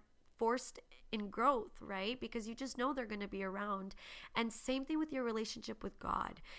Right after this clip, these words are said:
It's not a forced relationship. It's not a sprint. It's something that is patient.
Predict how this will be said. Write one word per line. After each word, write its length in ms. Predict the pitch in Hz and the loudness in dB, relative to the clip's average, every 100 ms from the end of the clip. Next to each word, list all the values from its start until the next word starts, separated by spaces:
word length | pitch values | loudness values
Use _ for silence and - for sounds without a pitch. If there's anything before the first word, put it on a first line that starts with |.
| - - | -10 -2
It's 260 | 233 - | 0 4
not 300 | 240 277 - | 8 8 8
a 100 | 285 | 2
forced 560 | 269 - 220 233 - - | 0 0 2 4 2 -2
relationship. 840 | 208 196 220 220 196 - 196 185 - | 0 0 0 -2 -4 -4 -2 -4 0
It's 320 | 208 202 - | 0 0 0
not 220 | 214 240 | 2 2
a 80 | 285 | 2
sprint. 600 | - - - 208 190 - | 0 0 0 0 -2 -4
It's 160 | 208 208 | -4 0
something 440 | - 214 220 254 | 0 0 -2 -2
that 280 | 247 214 196 - | 2 2 2 -2
is 140 | 226 | -2
patient. 680 | - - 208 214 - 190 185 | 0 2 2 0 0 -2 -2